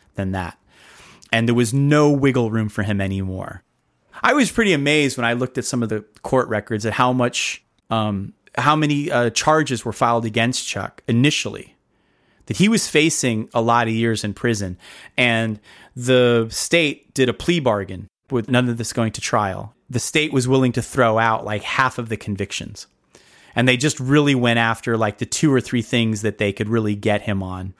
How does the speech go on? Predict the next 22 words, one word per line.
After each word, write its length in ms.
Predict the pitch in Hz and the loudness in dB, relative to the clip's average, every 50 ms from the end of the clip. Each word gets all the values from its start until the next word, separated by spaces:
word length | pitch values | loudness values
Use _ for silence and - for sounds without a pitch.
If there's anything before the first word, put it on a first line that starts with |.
| _ _ - | _ _ -2
make 160 | 120 117 110 | 0 0 0
sure 180 | - - 127 117 | 0 0 0 0
that 100 | 113 98 | 0 0
he 80 | 110 107 | -2 -4
was 140 | 101 101 | -4 -4
gonna 120 | - 110 107 | -4 -4 -4
s-, 200 | - - - - _ | -4 -6 -8 -10 _
spend 340 | - - - - 131 123 113 | -10 -6 -2 -2 0 0 0
some 300 | - - 143 131 127 117 | 0 2 2 2 2 -2
time 320 | - - 120 107 104 101 98 | -2 -2 -2 -2 -2 -2 -4
in 120 | 98 98 | -6 -6
jail. 400 | - - 95 85 90 - - _ _ _ _ _ _ _ _ _ _ _ _ _ _ _ _ - - | -4 -6 -6 -6 -8 -14 -20 _ _ _ _ _ _ _ _ _ _ _ _ _ _ _ _ -6 -4
And 120 | 127 120 | -2 0
so 220 | - - 127 127 - | 2 2 2 2 4
ultimately, 560 | - 156 165 - 175 170 151 147 135 135 131 127 | 2 2 2 2 0 -2 0 0 0 0 2 2
in 60 | 120 | 2
the 160 | 120 117 120 | 2 2 2
end, 240 | 120 120 113 107 95 | 2 2 0 -2 -2
he 160 | - 120 113 | -2 -2 0
got 260 | 110 110 107 - - | 0 0 -2 -2 -4
seven 340 | - - 107 101 101 98 95 | -4 -2 -2 -2 -2 -4 -4
years. 460 | 95 95 92 85 - - - - - | -4 -6 -6 -8 -12 -12 -12 -14 -14